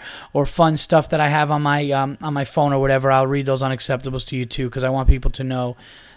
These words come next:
that, um, you know, that they could, they could, you know, get theirs on if they do it too. So,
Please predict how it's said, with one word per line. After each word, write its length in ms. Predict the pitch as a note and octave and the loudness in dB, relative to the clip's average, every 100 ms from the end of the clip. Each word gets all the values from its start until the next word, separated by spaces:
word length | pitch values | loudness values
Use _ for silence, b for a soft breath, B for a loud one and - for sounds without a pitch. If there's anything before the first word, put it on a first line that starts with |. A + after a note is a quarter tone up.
| B - | B -6
that, 220 | C3+ B2 | -4 -4
um, 380 | A#2+ A#2 A2+ G2+ - _ _ _ _ _ _ _ _ _ _ _ _ _ _ - - | -4 -4 -6 -10 -16 _ _ _ _ _ _ _ _ _ _ _ _ _ _ -20 -8
you 100 | F#3 | -4
know, 180 | C#3 A2 | -4 -4
that 140 | C3 B2 | -8 -6
they 100 | B2 | -6
could, 200 | A#2+ A2 _ _ _ - | -8 -12 _ _ _ -10
they 100 | C3+ | -8
could, 320 | - B2+ D3 - | -8 -12 -14 -10
you 100 | D3+ | -8
know, 80 | B2 | -4
get 220 | C3 A#2+ | -4 -2
theirs 200 | B2+ B2 | -2 0
on 340 | B2 A#2 A2+ - B B B | 0 -2 -4 -10 B B B
if 160 | A2+ | -8
they 120 | B2+ | -6
do 220 | A2 A#2 G#2+ | -4 -2 -4
it 100 | - | -6
too. 280 | - A2+ | -8 -8
So, 340 | G2+ - B2 | -6 -8 -8